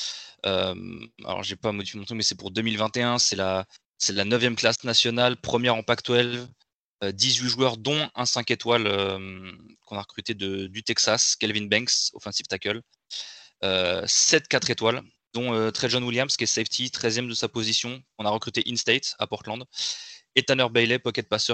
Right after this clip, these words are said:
Q B, euh, qui vient de l'Alabama. Et, euh, chose importante, j'y reviendrai aussi après vis-à-vis de la O-line, il y a quand même cinq O-line dans cette classe, donc,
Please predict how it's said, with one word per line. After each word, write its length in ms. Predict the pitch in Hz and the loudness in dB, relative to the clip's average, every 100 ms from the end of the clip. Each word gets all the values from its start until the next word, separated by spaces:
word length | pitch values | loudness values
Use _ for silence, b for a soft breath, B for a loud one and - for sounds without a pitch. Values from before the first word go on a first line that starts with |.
| - | -4
Q 140 | - 104 | -10 4
B, 100 | 113 123 - - | 6 6 4 0
euh, 580 | 104 101 101 98 95 92 98 - | -2 -2 -6 -10 -10 -12 -14 -8
qui 140 | 107 | -4
vient 120 | 110 | -2
de 60 | 117 | 2
l'Alabama. 400 | 107 95 95 104 _ _ - B B B B B _ | 2 2 -2 -4 _ _ -16 B B B B B _
Et, 220 | 117 110 107 | 2 4 4
euh, 120 | 101 | 4
chose 220 | - 117 | 4 4
importante, 380 | 120 117 135 139 | 2 0 0 -2
j'y 160 | 110 | -4
reviendrai 360 | 98 101 95 95 _ _ - | -4 -6 -8 -10 _ _ -4
aussi 320 | 120 - 110 | 2 4 4
après 200 | 104 127 | 2 0
vis-à-vis 240 | 110 104 104 | 2 2 2
de 40 | |
la 60 | 101 | 4
O-line, 220 | 104 123 | 2 0
il 20 | |
y 40 | |
a 40 | 101 | -2
quand 80 | 107 | 0
même 60 | |
cinq 340 | - - 135 127 | 2 2 2 2
O-line 200 | 123 117 | 2 2
dans 80 | |
cette 200 | 107 101 | 0 -2
classe, 260 | - 120 - | -2 -4 -4
donc, 180 | 95 | -8